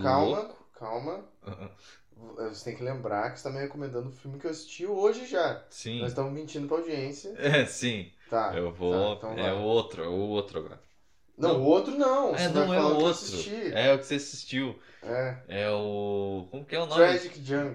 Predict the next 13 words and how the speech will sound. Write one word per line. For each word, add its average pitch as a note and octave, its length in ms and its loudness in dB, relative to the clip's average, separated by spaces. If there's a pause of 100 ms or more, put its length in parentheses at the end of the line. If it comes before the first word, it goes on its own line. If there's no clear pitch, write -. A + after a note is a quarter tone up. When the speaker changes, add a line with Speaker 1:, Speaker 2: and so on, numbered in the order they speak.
Speaker 2:
Tragic D3+ 520 2
Jungle. A2 420 -2
Speaker 1:
É. G#2+ 380 -4 (360)
Speaker 2:
O - 40 -18
filme A#2+ 200 -4
dois A2+ 160 0
mil A#2+ 100 -4
e A2 120 -4
vinte, A#2 400 -6
ele A2 80 0
é A2+ 40 2
uma A2+ 160 2
pegada G2 760 -2